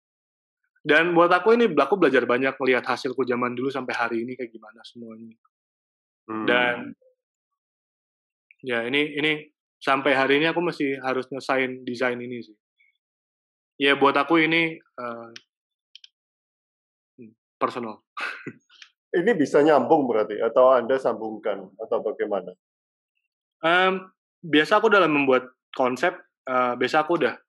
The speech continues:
Speaker 1: membuat desainnya full, kayak dari atas sampai bawah. Tapi kadang-kadang ada yang emang dia pinginnya kayak, "Oke, misalkan ada yang pinginnya bagian atas aja pertama." Ya,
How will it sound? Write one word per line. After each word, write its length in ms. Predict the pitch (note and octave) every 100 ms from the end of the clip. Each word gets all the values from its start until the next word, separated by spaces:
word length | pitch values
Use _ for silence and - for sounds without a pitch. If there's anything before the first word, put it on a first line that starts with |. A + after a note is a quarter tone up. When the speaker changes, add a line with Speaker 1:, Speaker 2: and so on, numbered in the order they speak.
| _
Speaker 1:
membuat 400 | C3+ B2 B2 A#2+
desainnya 640 | A#2+ A#2+ A#2+ B2+ C#3 C3+ - _
full, 320 | C3 G#2 G2
kayak 240 | A#2 A2+
dari 320 | A2 A2+ A2 G#2+ _ _ _ -
atas 320 | A#2+ B2 C#3
sampai 160 | C#3+ B2
bawah. 320 | A2 G#2 G2+
Tapi 240 | - C3+ D#3
kadang-kadang 320 | C#3+ C#3 D#3+
ada 160 | D3+
yang 160 | C3 B2+
emang 160 | B2+ B2+
dia 160 | C#3
pinginnya 240 | C#3+ C3+ C#3+
kayak, 240 | B2+ -
"Oke, 160 | - D3 - _ _ _ _ _ _ _
misalkan 400 | C3 C#3 C#3+ D#3+
ada 80 | C#3+ B2+
yang 80 | B2
pinginnya 320 | B2+ C3 D3+
bagian 240 | B2 A#2+
atas 240 | A#2 A#2+ B2
aja 320 | A#2+ B2+ A#2
pertama." 480 | A#2 - A2 A2 -
Ya, 240 | A#2+ A2+